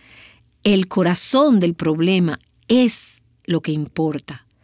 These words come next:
porque la verdadera santidad va más allá de nuestro comportamiento visible y de la parte de nuestras vidas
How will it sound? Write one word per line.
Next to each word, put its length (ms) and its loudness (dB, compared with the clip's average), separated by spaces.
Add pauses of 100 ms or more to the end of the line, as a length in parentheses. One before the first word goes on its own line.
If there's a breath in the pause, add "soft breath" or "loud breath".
(260 soft breath)
porque 560 0 (100)
la 220 -2
verdadera 640 0
santidad 680 -4
va 240 -2
más 220 2
allá 300 0
de 100 0
nuestro 340 -2
comportamiento 960 -2
visible 680 -8 (680)
y 100 2
de 100 2
la 120 2
parte 320 -4
de 80 0
nuestras 420 0
vidas 520 -2